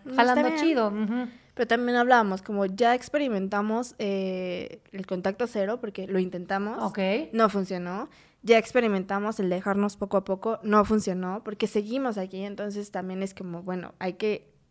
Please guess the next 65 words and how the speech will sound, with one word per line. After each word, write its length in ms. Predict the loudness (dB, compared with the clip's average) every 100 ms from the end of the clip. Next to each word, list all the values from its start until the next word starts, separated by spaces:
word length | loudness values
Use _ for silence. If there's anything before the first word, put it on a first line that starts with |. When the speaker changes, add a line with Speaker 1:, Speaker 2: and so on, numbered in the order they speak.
| _
Speaker 1:
negociar 540 | 0 4 4 6 6
entonces 400 | 6 2 -2 -2
qué 120 | -4 -2
va 60 |
a 40 | -2
pasar 460 | -6 -4 -6 -6
Speaker 2:
Claro. 280 | -4 0 8
Speaker 1:
con 180 | 8 8
esto, 260 | 4 0 -4
porque 240 | -6 -6
no... 220 | -6 -8 -10 -20 -20 -20 -8
Si 120 | -4
solo 240 | 6 8 8
eres 260 | 6 2
tú, 100 | 2
amiga, 340 | 2 2 2 0 -4 -12 -20 _
sal 260 | -2 0
de 60 | 2
ahí. 320 | 2 0 -6 _ _ _ _
Pero 200 | -2 0
cuando 220 | 0 0
hay 180 | 0 0
Speaker 2:
Sí, 60 | -4
Speaker 1:
cosa 140 | 4 6
de 120 | 10
Speaker 2:
cuando 200 | 10 10
Speaker 1:
los 60 | 6
Speaker 2:
es 40 | 8
mutuo, 160 | 6 8
Speaker 1:
dos 100 | 6
Speaker 2:
eso 160 | 6
me 80 | 4
gusta, 220 | 4 2
porque 180 | 0 4
hay 20 | 6
veces 140 | 6
que 80 | 2
sí 100 | -2
es 60 | 2
de 80 |
la 100 | 4
otra 160 | 4 2
persona 380 | 0 0 2 2
y 400 | 0 -2 -2 -2
Speaker 1:
<clears throat> 20 |
Speaker 2:
el 140 | 2 2
otro 200 | 4 6
güey 140 | 8
o 80 | 8
la 80 | 8
otra 180 | 6 4
morra 240 | 6 4
solo 240 | 4 2 0
te 80 | 2
quiere 140 | 4
ver 160 | 4 4
para 180 | 4
cogerte, 560 | 4 2 2 2 -2 -4 -10 _ -20 -20 -20
se 180 | 2 6
va 260 | 10 10 8
y 100 | 2
te 100 | 4
deja 200 | 4 2
sintiendo 460 | 2 2 2 4
peor 440 | 6 8 8 6